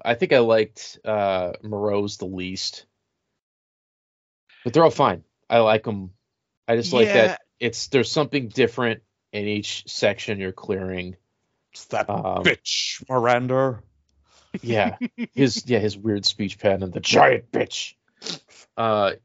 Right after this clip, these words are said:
Speaker 1: and you just wanna fucking kill him because he, he's so snobby.
Speaker 2: I love it.
Speaker 1: All right.
Speaker 3: Shut your fucking
Speaker 1: Uh,
Speaker 3: mouth.
Speaker 1: Yes.
Speaker 2: <laughs>
Speaker 1: If you guys haven't played it, go get Greatest Hits Resident Evil eight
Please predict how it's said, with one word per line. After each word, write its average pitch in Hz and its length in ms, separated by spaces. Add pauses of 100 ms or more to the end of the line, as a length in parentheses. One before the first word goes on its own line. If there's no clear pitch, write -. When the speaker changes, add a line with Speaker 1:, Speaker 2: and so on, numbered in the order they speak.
(120)
Speaker 1:
and 131 180
you 127 60
just 131 180
wanna 123 180
fucking 98 300
kill 92 400
him 87 100
because 95 240
he, 95 160
he's - 380 (140)
so 110 240
snobby. 90 600 (1900)
Speaker 2:
I 101 100
love 80 240
it. 82 140 (560)
Speaker 1:
All 170 140
right. 120 200 (120)
Speaker 3:
Shut 185 140
your 226 100
fucking 190 260
Speaker 1:
Uh, - 20
Speaker 3:
mouth. 156 260 (800)
Speaker 1:
Yes. 254 400
Speaker 2:
<laughs> 339 60 (340)
Speaker 1:
If 135 180
you 147 80
guys 180 360 (240)
haven't 139 300
played 185 280
it, 135 220 (300)
go 127 500
get 139 320
Greatest 127 380
Hits 143 320
Resident 110 380
Evil 160 280
eight 170 280